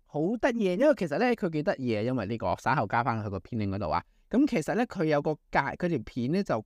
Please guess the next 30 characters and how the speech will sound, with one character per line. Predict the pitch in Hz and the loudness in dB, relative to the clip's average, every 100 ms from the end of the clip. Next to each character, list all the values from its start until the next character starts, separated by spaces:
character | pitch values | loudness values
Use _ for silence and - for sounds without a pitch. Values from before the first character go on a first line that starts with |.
| - | -6
講 | 104 60 139 | -6 -4 -4
咗 | 185 131 | 0 0
咧， | 156 _ _ _ | -2 _ _ _
誒， | - 131 - _ - | -8 -8 -8 _ -10
其 | - | -6
實 | 185 | -2
佢 | 254 | 0
好 | 277 240 | 2 0
特 | 202 | -2
別 | 185 170 | -2 0
嘅， | |
佢 | 170 | 2
個 | 185 | 2
界 | 196 190 | 2 2
面 | 196 240 | 2 0
好 | |
簡 | 214 196 139 | 0 -2 -4
潔， | 175 | -4
即 | 165 | -2
係 | 214 180 147 | 0 -2 -2
佢 | - | -4
間 | 151 175 | 0 0
鋪 | 170 | 0
頭 | 131 139 | 0 0
有 | |
部 | 123 | -2
iPad | - 123 - 127 | -2 -4 -4 -4
啦 | 117 | -4
咁 | 110 101 | -4 -6
樣。 | 95 | -6